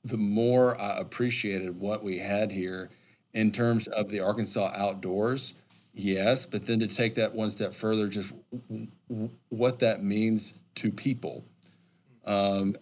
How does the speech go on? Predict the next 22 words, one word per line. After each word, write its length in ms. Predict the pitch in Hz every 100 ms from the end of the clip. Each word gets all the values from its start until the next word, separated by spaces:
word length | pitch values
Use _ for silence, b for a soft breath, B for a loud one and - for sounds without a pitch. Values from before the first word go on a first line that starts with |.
| -
and 600 | 101 104 104 101 - - -
if 240 | - 113 104
you 160 | 113
look 200 | 113 117
at 220 | 110 101 80
our 120 | 104
number 380 | 104 110 113 110
one, 580 | 101 107 107 107 104 - _ _ _
you 120 | - 98
know, 300 | 98 95 95
industry 440 | 107 104 98 107
being 260 | 101 98 92
ag 480 | 73 95 104 120 120
and 160 | 95
number 260 | 95 98 95
two 320 | 90 101 101 98
being 240 | 98 92
tourism 500 | - 98 98 98 95
and 140 | 90
outdoor 400 | 80 90 101 101
recreation, 920 | 92 95 98 90 87 95 - 131 135 127 b b b -
uh, 560 | 95 98 92 90 82